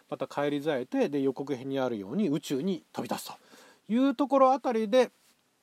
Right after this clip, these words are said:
まあ、予告はね、うまいところ切れてますけれども、これがね、本当にね、よくできてんですよ。で、あの、そんなにあの、むちゃくちゃな伏線が張られてるというほどのものでもないですし、で、なおかつね、よくできた話で、なんか知らないですけど、私最後泣いちゃいましたからね、またね。<laughs>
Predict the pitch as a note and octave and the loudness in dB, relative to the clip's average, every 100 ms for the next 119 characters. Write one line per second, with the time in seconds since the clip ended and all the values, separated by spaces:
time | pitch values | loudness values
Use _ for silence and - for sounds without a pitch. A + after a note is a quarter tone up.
0 | _ _ F#3+ E3+ D3+ F#3 F#3 F#3 G3 D#3+ | _ _ 0 2 2 0 0 0 0 0
1 | F#3 D3+ B2 A2 F#3+ F#3 G#2+ F#2+ - F2+ | 0 0 -4 -4 -4 -4 -6 -10 -12 -12
2 | A#2 C3 G2+ - - - _ - - D3 | -8 -8 -8 -14 -20 -20 _ -20 -8 -4
3 | F#3 A3 G3 F3 C3+ - - C#4+ F4 F4 | 0 2 2 2 -2 -2 2 2 4 2
4 | C4+ A#3 D#3+ C3 D#3+ G#3 G3 G3+ F3 B2 | 4 4 4 2 2 2 0 0 -2 -4
5 | - - _ - _ - D#3+ D#3+ D#3 D#3 | -8 -12 _ -20 _ -4 4 6 6 4
6 | D3+ D3 D3 - - D3 C#3+ C#3 C3+ C3+ | 0 -2 -4 -8 -10 -6 -4 -4 -4 -4
7 | C3+ - - D4+ D4+ C#4 C4 B3 A#3 G#3 | -6 -6 -2 0 2 2 2 2 2 0
8 | A3+ A#3 - A3+ G3+ - A#3 A#3+ A3+ A3 | -2 -4 -2 -2 -2 -4 0 2 2 0
9 | G3+ - G#3+ G3+ G3+ G#3 G3 D3 D3+ D3+ | 0 2 2 0 -2 -2 -2 0 0 0
10 | E3+ E3 C#3 B2 A#2 C#3 G#3 B3 G#2+ - | 0 0 0 -2 -4 -4 -2 -2 -6 -10
11 | - B2+ - - - - - E3+ A3+ C4+ | -6 -6 -8 -18 -20 -16 -8 -4 -2 -4
12 | F#3+ F#3+ E3+ C#3+ B2+ F3+ D#3+ D3 - A#2 | -4 -4 -4 0 0 0 -2 -4 -4 -6
13 | B2 A#2 D3 G3+ F3+ C3+ C3 A2+ B2 C3 | -4 -6 -4 -4 -4 -4 -4 -6 -4 -6
14 | - F3+ A2+ G2+ G#2+ E3 F#3 F3+ - G2+ | -4 -6 -4 -8 -8 -6 -6 -6 -6 -8
15 | A#2 A#2+ A2 A#2+ - - - G#4+ - A4 | -8 -6 -6 -6 -6 -8 0 2 2 0
16 | - - C#4 C4+ - | -2 -8 -10 -10 -10